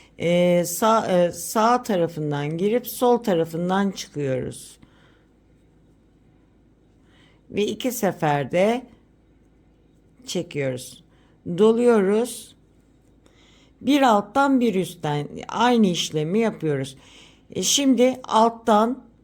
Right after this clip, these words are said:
sağdan giriyoruz. Ve soldan ortadaki trabzanın, e, üstünden geçerek, e, çekiyoruz.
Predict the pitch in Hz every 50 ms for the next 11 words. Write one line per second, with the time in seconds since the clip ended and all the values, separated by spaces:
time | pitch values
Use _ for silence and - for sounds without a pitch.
0 | _ _ _ _ _ _ - - - - - - - 220 190 180 180 180 165 180
1 | 180 196 208 233 220 240 226 220 240 233 226 226 220 226 226 226 - - - -
2 | - _ _ _ _ _ _ _ _ _ _ _ _ _ _ _ _ _ _ _
3 | _ _ _ _ - - 160 190 196 185 - - - 214 196 185 170 135 160 165
4 | 170 175 190 208 226 254 - - - _ _ _ _ - 165 175 175 175 - 196
5 | 170 160 196 196 190 - 233 233 220 - - 180 180 170 156 147 139 117 156 156
6 | 156 156 156 160 156 - 82 123 175 165 165 160 160 160 160 156 160 160 156 160
7 | 160 160 - - 185 175 - - - 185 175 165 165 160 156 156 160 156 185 190
8 | 190 - - 185 165 160 170 185 220 247 247 247 - - - - - - _ _
9 | _ - - - 165 170 175 170 170 170 170 170 170 170 - - - - - -
10 | - - - - - _ _ _ - _ _ _ _ _ _ _ _ _ _ _
11 | _ - _ _ _ _ _ _ - - - 226 196 - - - 185 165 147 135
12 | 127 127 127 - -